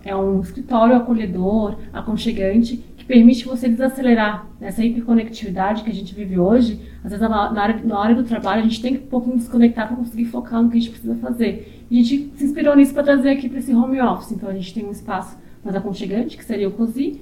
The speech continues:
e um espaço um pouquinho mais de foco, que seria, então, o office.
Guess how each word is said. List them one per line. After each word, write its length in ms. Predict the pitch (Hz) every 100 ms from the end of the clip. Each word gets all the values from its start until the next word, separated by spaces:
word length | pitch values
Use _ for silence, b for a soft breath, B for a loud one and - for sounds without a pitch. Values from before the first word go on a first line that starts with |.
| B
e 60 | -
um 60 | 311
espaço 400 | - 294 285 277
um 20 |
pouquinho 300 | 285 - 277
mais 200 | 262 -
de 120 | 233
foco, 340 | - 233 233
que 80 | -
seria, 320 | - 254 240
então, 220 | 240 240 240
o 100 | 262
office. 400 | - - -